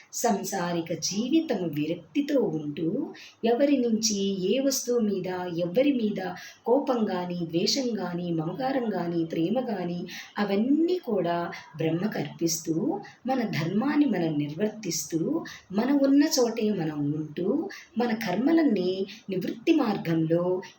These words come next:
ఏ కోరిక లేకుండా చేస్తూ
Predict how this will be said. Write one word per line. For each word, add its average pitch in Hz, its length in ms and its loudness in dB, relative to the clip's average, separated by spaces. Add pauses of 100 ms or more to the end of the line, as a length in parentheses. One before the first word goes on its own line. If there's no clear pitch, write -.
ఏ 254 200 2
కోరిక 285 420 4
లేకుండా 165 1000 -2 (380)
చేస్తూ 156 800 -2